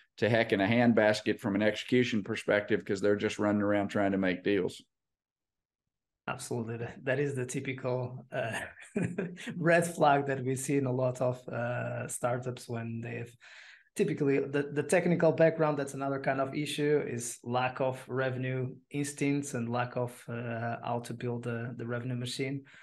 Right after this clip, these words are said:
Speaker 2: On the other side is, yeah, people that are a little bit, um,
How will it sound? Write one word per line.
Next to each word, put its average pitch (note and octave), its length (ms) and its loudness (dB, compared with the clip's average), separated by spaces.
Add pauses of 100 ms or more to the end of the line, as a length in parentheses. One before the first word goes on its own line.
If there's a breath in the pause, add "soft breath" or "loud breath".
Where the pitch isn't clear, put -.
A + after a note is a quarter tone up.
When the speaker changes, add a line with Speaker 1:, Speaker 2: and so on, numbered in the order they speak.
(200 loud breath)
Speaker 2:
On D3+ 160 -8
the C3 120 0
other C#3 220 4
side C3 360 2
is, B2 400 -2 (440)
yeah, A#2+ 200 -4 (260)
people C#3 260 -2
that B2 260 -4
are A#2+ 400 0
a C3 40 -14
little B2+ 200 -4
bit, B2 260 -6 (840 soft breath)
um, A2+ 720 -6